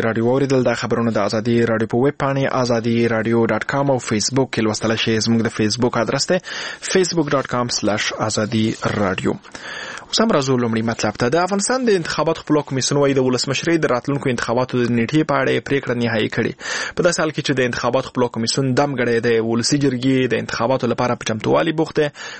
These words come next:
وایي، د سه شنبې په ورځ د دې کمیسیون په غونډه کې د ولسمشرۍ د انتخاباتو نیټه مشخصه شوه.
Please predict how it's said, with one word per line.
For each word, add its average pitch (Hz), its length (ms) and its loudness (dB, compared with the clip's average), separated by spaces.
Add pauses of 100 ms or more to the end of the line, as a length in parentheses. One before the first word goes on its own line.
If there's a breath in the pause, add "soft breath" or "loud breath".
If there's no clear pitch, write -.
وایي، 156 360 4
د 135 220 0
سه 156 180 4
شنبې 127 240 -2
په 117 60 0
ورځ 120 200 2
د 120 80 4
دې 123 140 2
کمیسیون 120 380 0
په - 80 0
غونډه 117 240 2
کې 117 280 2
د 113 120 2
ولسمشرۍ 120 580 0
د 104 100 0
انتخاباتو 120 520 0 (420 loud breath)
نیټه 120 320 2 (320)
مشخصه - 500 -2
شوه. - 160 -6